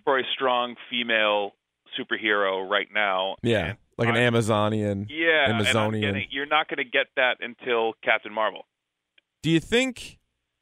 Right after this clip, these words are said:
Speaker 2: Yeah, maybe you're right. Do you think that she is the daughter of Zeus? 'Cause you know how she's had, like, a few different backstories?
Speaker 1: Yeah.
Speaker 2: I wonder, 'cause if,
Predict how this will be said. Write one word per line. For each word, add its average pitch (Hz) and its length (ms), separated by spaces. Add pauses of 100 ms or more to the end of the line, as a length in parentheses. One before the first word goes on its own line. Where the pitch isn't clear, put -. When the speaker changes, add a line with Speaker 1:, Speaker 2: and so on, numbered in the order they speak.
Speaker 2:
Yeah, 131 180
maybe 120 220
you're 110 100
right. 104 360 (340)
Do 135 120
you 165 80
think 214 320
that 175 360 (140)
she 160 400
is 135 240
the 127 100
daughter 127 560
of 104 120
Zeus? 131 580
'Cause 165 180
you 190 60
know 254 100
how 262 80
she's 196 180
had, 202 120
like, 170 100
a 139 60
few 165 340
different 156 380
backstories? 175 760 (140)
Speaker 1:
Yeah. 107 220 (460)
Speaker 2:
I 135 100
wonder, 185 380
'cause 151 200
if, 160 160